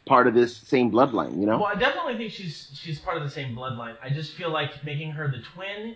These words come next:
Speaker 2: is too similar, and that's, that's where you start complaining about, okay, you're just telling us the same story over and over.
Speaker 1: Sure, sure, yeah, I can see that, yeah.
Speaker 2: Um,
Speaker 1: No.
Speaker 2: but, I mean, again, it is the, you know, I do know that they were not throwing necessarily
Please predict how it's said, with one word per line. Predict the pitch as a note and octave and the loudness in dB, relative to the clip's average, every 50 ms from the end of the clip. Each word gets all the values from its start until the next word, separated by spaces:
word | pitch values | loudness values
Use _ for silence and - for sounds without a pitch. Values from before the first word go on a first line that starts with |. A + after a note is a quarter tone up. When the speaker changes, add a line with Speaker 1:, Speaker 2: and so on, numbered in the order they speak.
| - - | -14 -14
Speaker 2:
is | D3 C#3 C#3 C#3 - | -14 -12 -12 -14 -16
too | - - - - F3 F3 F3 F3 E3+ | -18 -18 -16 -14 -12 -12 -10 -10 -10
similar, | E3 - - D#3 D3+ D3+ D3+ D#3 D#3+ D#3 | -10 -10 -10 -8 -8 -8 -6 -6 -6 -8
and | B2 C#3 D3 | -6 -6 -6
that's, | D#3 E3+ F3 - - | -6 -6 -8 -10 -10
that's | D#3 F3 G3 G#3+ G#3+ - | -6 -4 -4 -4 -4 -6
where | A3 G3+ F3 | -10 -10 -10
you | E3+ D#3+ | -10 -8
start | - D#3+ D3 - | -8 -8 -8 -6
complaining | - D3 B2+ - C#3 C3 B2+ B2 | -8 -8 -8 -8 -10 -12 -10 -10
about, | B2 A2+ A#2+ A#2 G#2+ - | -10 -10 -8 -10 -10 -12
okay, | B2 - C3 B2 A#2+ | -14 -14 -14 -14 -12
you're | A#2+ A2+ A#2+ A#2+ | -12 -12 -10 -10
just | A#2+ C3 B2+ - - | -10 -10 -12 -14 -14
telling | C3 B2 A#2 A2+ G#2+ | -14 -14 -14 -14 -16
us | G#2+ A2 - | -16 -20 -20
the | G2+ - | -20 -20
same | - G#2+ G2 F#2+ | -20 -20 -20 -20
story | - - G2+ F#2+ F2 F2+ F2 | -20 -18 -18 -16 -16 -16 -16
over | F2 E2+ | -16 -16
and | - | -16
over. | F2 - | -16 -8
Speaker 1:
Sure, | - C#3 B2+ A2 F#2 E2 - - _ _ | -2 0 0 0 0 -2 -8 -20 _ _
sure, | - - A2 F#2 F2+ | -8 -6 -4 -2 0
yeah, | G2+ F#2+ F2+ | 0 0 0
I | F#2 G2+ | 0 -2
can | - G#2+ - | -4 -10 -12
see | - G2+ F2+ | -10 -10 -8
that, | D#2 C2 A1+ - - | -8 -10 -12 -10 -6
yeah. | - E2+ - | -4 -2 2
Speaker 2:
Um, | D3+ - | 4 6
Speaker 1:
No. | E3+ E3+ | 8 8
Speaker 2:
but, | D#3+ G#3+ | 6 4
I | G#3+ G#3+ | 2 -2
mean, | G#3+ A3 G#3+ | -4 -4 -4
again, | G3+ G3+ F#3+ A3 A#3 A3 | -4 -2 -2 -2 -2 -2
it | F#3+ F3+ | -2 -4
is | F#3 F3+ E3+ E3 | -4 -4 -4 -2
the, | E3+ E3+ D#3+ D3 - - - E3 | -2 -2 -2 -2 -4 -8 -8 -8
you | E3 E3 | -6 -4
know, | D#3 D3 | -4 -4
I | D3 E3 D#3 | -2 -2 -2
do | D3 E3 F3 | -2 -2 -2
know | E3+ D#3+ D#3 | -4 -6 -4
that | D#3 D3+ C#3 - | -6 -6 -6 -6
they | D3 D3 | -4 -4
were | C#3+ C#3 C#3+ D3 C#3+ C#3+ C#3 C#3 | -4 -2 -2 -2 -2 -2 -2 -2
not | C#3+ C#3+ D3 D3+ - - | -4 -4 -4 -6 -8 -10
throwing | - - D3+ D3 D3 D3 C#3+ | -12 -10 -8 -8 -6 -6 -6
necessarily | C#3 C3+ B2 C3+ C3+ A#2+ - C3+ B2+ B2+ B2 A#2+ A#2+ | -8 -8 -10 -10 -14 -12 -10 -10 -8 -8 -8 -10 -10